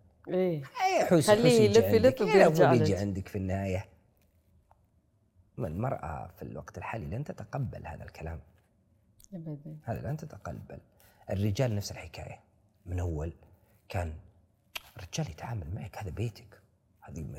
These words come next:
Speaker 2: مملكتك وهذه
Speaker 1: مم.
Speaker 2: عزك. الآن الرجال لو تقولي له: "أه، روح بيت أهلك، روح بيت أهلك." لا، ما هي بكذا الحياة.
Speaker 1: مم.
Speaker 2: المرأة تحتاج الأمان.
Speaker 1: مم.
Speaker 2: واحدة من سيكول-، نتكلم عن
Speaker 1: احتياجات.
Speaker 2: احتياجاتها العاطفية،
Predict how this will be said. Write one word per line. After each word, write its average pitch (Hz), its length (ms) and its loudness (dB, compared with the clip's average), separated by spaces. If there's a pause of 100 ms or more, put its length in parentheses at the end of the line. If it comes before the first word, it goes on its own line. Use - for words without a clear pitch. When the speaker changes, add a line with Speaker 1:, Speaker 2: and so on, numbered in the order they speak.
(100)
Speaker 2:
مملكتك 98 520 -4
وهذه - 160 -8
Speaker 1:
مم. 82 60 -6
Speaker 2:
عزك. 117 440 -6 (600)
الآن 240 340 -2
الرجال 110 440 -2
لو 139 100 -2
تقولي 147 240 0
له: 147 200 2 (840)
"أه، 226 140 4 (480)
روح 156 120 0
بيت 185 160 4
أهلك، 127 320 2 (540)
روح 180 120 2
بيت 190 160 2
أهلك." 147 280 -4
لا، - 200 -4
ما 131 120 -4
هي 208 60 -2
بكذا 240 280 -10
الحياة. - 380 -4 (200)
Speaker 1:
مم. 185 380 -14
Speaker 2:
المرأة 165 260 -2
تحتاج 170 380 -4
الأمان. 165 440 -4 (600)
Speaker 1:
مم. 170 260 -18 (160)
Speaker 2:
واحدة - 280 -10
من 165 340 -6
سيكول-، - 720 -10
نتكلم 104 320 -6
عن 95 60 -4
Speaker 1:
احتياجات. - 140 -8
Speaker 2:
احتياجاتها 127 440 0
العاطفية، 113 680 -4